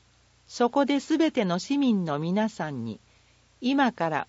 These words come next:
ご自身やご家族の健康への意識を高めていただくための施策を展開してまいります。今後、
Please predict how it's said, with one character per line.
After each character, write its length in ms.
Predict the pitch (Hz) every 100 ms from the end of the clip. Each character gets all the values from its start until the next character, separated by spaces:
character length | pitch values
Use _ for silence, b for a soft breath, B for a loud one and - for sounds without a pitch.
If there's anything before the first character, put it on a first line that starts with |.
| 147
ご 140 | 160
自 140 | 208 277
身 440 | 277 208 180 147
や 140 | 113 - b b
ご 180 | - 220
家 180 | - 285
族 340 | 262 247 -
の 160 | 190 170
健 260 | - 240 294
康 440 | - - 262 247
へ 120 | 240
の 140 | 202 170
意 120 | 233
識 400 | - - - 190
を 100 | 147
高 340 | - 180 277
め 140 | 262 214
て 140 | 160
い 140 | 151
た 160 | - 220
だ 160 | 226 226
く 120 | -
た 180 | - 196
め 140 | 202
の 200 | 170 131
施 200 | - 208
策 460 | - 254 - 233 226
を 80 |
展 320 | 202 220 247 247
開 320 | 233 233 214
し 120 | -
て 180 | - 208
ま 160 | 196
い 120 | 196 185
り 120 | 175
ま 160 | 156
す。 340 | 170 - - - _ _ _ _ _ _ _ _ _ _ -
今 380 | 220 262 269
後、 200 | 240 233